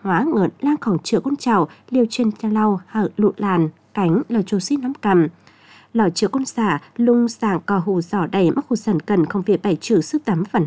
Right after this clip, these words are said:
hóa khòng chữa con chầu. Trăm pha có thao có cái liều,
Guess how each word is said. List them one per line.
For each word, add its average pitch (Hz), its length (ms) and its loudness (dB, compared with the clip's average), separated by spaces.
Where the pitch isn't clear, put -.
hóa 160 200 -2
khòng 175 220 0
chữa - 140 -2
con 262 180 -2
chầu. 185 340 0
Trăm 247 200 -2
pha 240 160 -2
có 208 180 -2
thao 214 140 0
có 185 200 -6
cái 196 160 -2
liều, 208 280 2